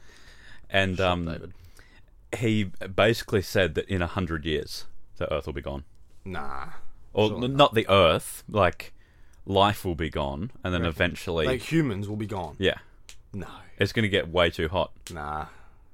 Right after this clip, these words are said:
Speaker 1: 'Cause, like,
Speaker 2: Surely
Speaker 1: the, the
Speaker 2: not.
Speaker 1: last five years, the graph has been going like that. So if we keep going, it's just gonna go up and up, and, like,
Speaker 2: Nah, surely not.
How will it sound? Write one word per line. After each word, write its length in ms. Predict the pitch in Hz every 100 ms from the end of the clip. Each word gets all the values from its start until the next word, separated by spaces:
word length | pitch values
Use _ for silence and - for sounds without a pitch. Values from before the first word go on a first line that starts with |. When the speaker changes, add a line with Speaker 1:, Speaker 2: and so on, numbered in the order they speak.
| - - -
Speaker 1:
'Cause, 160 | 117
like, 80 | 123
Speaker 2:
Surely 220 | 214 160 131
Speaker 1:
the, 80 |
the 80 | 139
Speaker 2:
not. 80 | 127
Speaker 1:
last 320 | 131 139 -
five 420 | - 117 117 107
years, 540 | 98 98 76 73 - - - - -
the 100 | 104
graph 380 | 101 98 101 104
has 100 | 101
been 180 | 98 87
going 220 | 92 87
like 240 | 82 76
that. 320 | 98 92 - - - - - -
So 140 | - 101
if 100 | -
we 140 | 123
keep 280 | - 113 -
going, 340 | 98 98 80
it's 120 | 82
just 140 | - -
gonna 100 | 87
go 200 | 82 80
up 220 | 92 85
and 80 | 85
up, 240 | 85 69 82
and, 100 | 80
like, 160 | 76
Speaker 2:
Nah, 200 | 71 -
surely 360 | - - 85 60
not. 180 | -